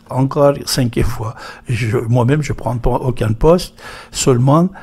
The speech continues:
euh, je vais réunir ces gens-là, euh, j'ai proposé, j'ai publié, nous avons publié, euh, voilà,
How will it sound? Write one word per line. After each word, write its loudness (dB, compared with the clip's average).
euh, 0
je -2
vais 2
réunir 6
ces 0
gens-là, 2
euh, -2
j'ai -2
proposé, 0
j'ai -2
publié, 0
nous 2
avons 4
publié, 0
euh, -2
voilà, 2